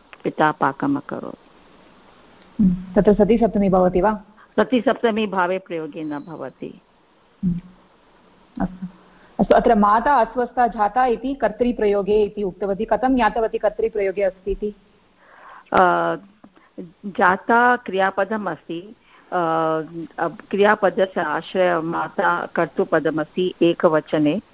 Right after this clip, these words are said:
Speaker 1: अ,
Speaker 2: हम्म।
Speaker 1: तद् एकवचने माता एकवचने में जाता अपि एकवच-, अ, स्त्रीलिङ्गम् अस्ति।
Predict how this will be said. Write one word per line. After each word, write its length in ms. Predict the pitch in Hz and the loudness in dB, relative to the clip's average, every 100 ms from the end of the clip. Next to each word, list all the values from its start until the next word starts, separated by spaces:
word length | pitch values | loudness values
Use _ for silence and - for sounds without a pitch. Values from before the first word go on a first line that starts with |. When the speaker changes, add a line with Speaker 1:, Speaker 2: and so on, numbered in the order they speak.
| - - - - | -20 -20 -20 -2
Speaker 1:
अ, 40 | 165 | 2
Speaker 2:
हम्म। 200 | 151 180 | 4 4
Speaker 1:
तद् 540 | 165 160 156 - - | 4 2 0 -8 0
एकवचने 800 | 170 175 175 175 170 - 165 165 | 2 2 2 2 2 0 0 0
माता 420 | 160 156 156 180 | 2 2 2 2
एकवचने 760 | 175 160 - 160 151 175 160 170 | 2 0 -2 -4 -2 -2 -2 -2
में 200 | 190 175 | -4 0
जाता 400 | 156 147 - 165 | 2 2 0 -4
अपि 380 | 160 151 170 170 | -4 -8 -4 -2
एकवच-, 600 | 139 147 160 151 - 160 | -2 -4 -6 -6 -6 -4
अ, 1080 | 156 139 156 147 143 139 143 147 - 170 | -2 -4 -2 0 2 2 0 -2 -6 -8
स्त्रीलिङ्गम् 760 | - - 202 208 180 170 165 151 | -8 0 4 6 4 0 -4 -6
अस्ति। 320 | 151 - | -8 -10